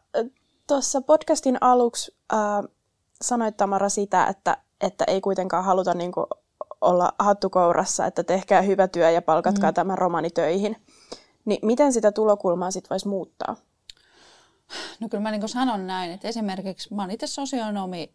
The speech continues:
Speaker 2: ja ehkä sieltä nyt sit oppinut myöskin sieltä koulusta sen, että esimerkiksi nytten maahanmuuttajien myötä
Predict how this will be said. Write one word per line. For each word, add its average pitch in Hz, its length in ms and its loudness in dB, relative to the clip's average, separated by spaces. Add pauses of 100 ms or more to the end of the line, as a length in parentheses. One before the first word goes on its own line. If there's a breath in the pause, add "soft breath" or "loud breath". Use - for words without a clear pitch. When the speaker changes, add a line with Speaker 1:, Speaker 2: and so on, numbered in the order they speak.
(100)
Speaker 2:
ja 170 640 -12 (220)
ehkä 196 220 -12
sieltä 202 320 -6
nyt 170 80 -14
sit - 180 -10
oppinut 170 340 -8
myöskin - 260 -14
sieltä 165 200 -14
koulusta 160 400 -10
sen, 165 180 -12
että - 240 -20
esimerkiksi 160 580 -14
nytten 165 320 -14
maahanmuuttajien 165 800 -12
myötä 170 460 -10